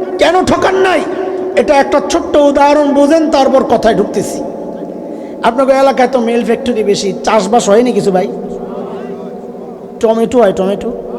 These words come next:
কেমন, বেশি না কম? কম।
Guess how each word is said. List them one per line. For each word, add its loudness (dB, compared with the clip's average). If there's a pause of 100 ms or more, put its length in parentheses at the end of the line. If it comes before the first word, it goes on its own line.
(800)
কেমন, 2
বেশি 0
না -2
কম? -6 (1700)
কম। 4